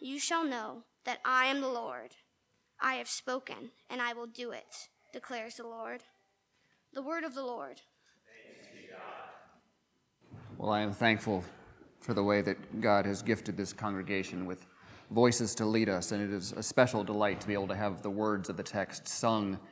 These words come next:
Speaker 2: and read, uh, for today. Before we come to this great passage in Ezekiel thirty-six and thirty-seven, let's bow our heads and hearts and let's pray.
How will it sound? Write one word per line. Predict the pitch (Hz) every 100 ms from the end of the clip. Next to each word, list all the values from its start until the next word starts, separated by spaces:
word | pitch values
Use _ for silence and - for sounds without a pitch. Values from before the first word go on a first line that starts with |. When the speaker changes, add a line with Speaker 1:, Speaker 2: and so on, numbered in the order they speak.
| - - -
Speaker 2:
and | 107 104 87
read, | 85 78 82 - - _ _ _ _ -
uh, | 95 92 90
for | - 92
today. | - 87 82 85 - - - - _ _ - - - -
Before | 104 113 120
we | 110
come | 117 107
to | 101
this | 95 92 - - - - - _ - _ _
great | - 110 104
passage | 110 104 95 95 90 - - - _ _ _ _ _ _ - - -
in | 98
Ezekiel | 92 95 101
thirty-six | 87 113 104 95 104 - 98
and | 85
thirty-seven, | 101 87 - 92 90
let's | 87 87 -
bow | - 101
our | 95
heads | 92 95 92
and | 90
hearts | 87 85 78
and | 82
let's | 82 -
pray. | - 82 85